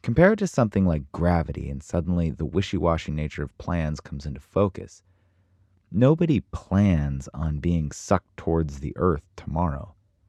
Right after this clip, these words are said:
We count on it. We expect it.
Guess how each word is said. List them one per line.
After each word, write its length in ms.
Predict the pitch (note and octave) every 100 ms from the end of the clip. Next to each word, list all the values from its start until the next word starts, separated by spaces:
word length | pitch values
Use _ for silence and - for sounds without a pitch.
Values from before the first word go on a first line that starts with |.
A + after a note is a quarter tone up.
| _ _ _ -
We 160 | G#2
count 400 | - B2+ B2 G#2+
on 160 | - -
it. 100 | - - _ _ _ _ _ -
We 280 | F#2 G2 D#2
expect 760 | E2 - - - - F2 -
it. 160 | - -